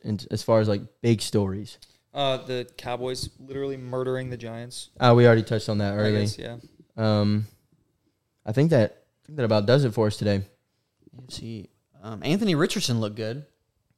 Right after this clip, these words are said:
Speaker 1: A R, yeah, uh, we'll go rookie quarterbacks really quickly. C J
Speaker 3: Anthony
Speaker 1: Stroud played okay.
Speaker 3: Anthony Richardson and Bryce Young showed promise.
Speaker 1: Uh, Bryce Young will be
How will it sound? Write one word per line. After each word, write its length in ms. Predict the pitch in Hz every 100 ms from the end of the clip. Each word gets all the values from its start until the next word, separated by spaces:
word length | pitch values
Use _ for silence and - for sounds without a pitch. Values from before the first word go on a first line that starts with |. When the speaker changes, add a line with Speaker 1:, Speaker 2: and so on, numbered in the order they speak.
| -
Speaker 1:
A 100 | 170
R, 160 | 175
yeah, 360 | 160 165 127 123
uh, 60 | 131
we'll 200 | 127 139
go 160 | 151 139
rookie 300 | 127 131 120
quarterbacks 520 | 131 117 104 104 - -
really 300 | 113 147 120
quickly. 480 | - 110 107 101 101 - _ _ _ -
C 160 | 170
J 60 | 180
Speaker 3:
Anthony 120 | 180
Speaker 1:
Stroud 220 | 180 165
played 160 | 170 160
okay. 420 | 156 127 117 120 - _ -
Speaker 3:
Anthony 320 | 147 160 160
Richardson 420 | 147 143 143 160
and 80 | 131
Bryce 300 | 123 127 123
Young 260 | 131 123 113
showed 300 | - 127 113
promise. 540 | 113 104 90 101 - - _ _ _ -
Speaker 1:
Uh, 120 | 127
Bryce 320 | 123 151 175 160
Young 240 | 143 127
will 120 | 123
be 400 | 123 117 113 -